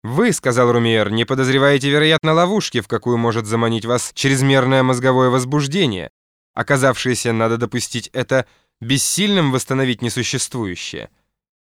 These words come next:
Допуская, что эта мелодия — лишь поразительно ясное представление, желание, жажда,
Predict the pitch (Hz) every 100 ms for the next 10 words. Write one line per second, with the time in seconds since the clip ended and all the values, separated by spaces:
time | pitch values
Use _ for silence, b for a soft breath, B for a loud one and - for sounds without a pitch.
0 | _ _ _ - 107 123 156 - 185 165
1 | - 170 156 151 165 170 180 120 110 104
2 | 104 113 - 123 123 117 120 117 123 120
3 | - 113 107 104 - 110 110 110 104 104
4 | 98 _ _ - 101 117 120 117 123 107
5 | 98 90 120 131 113 110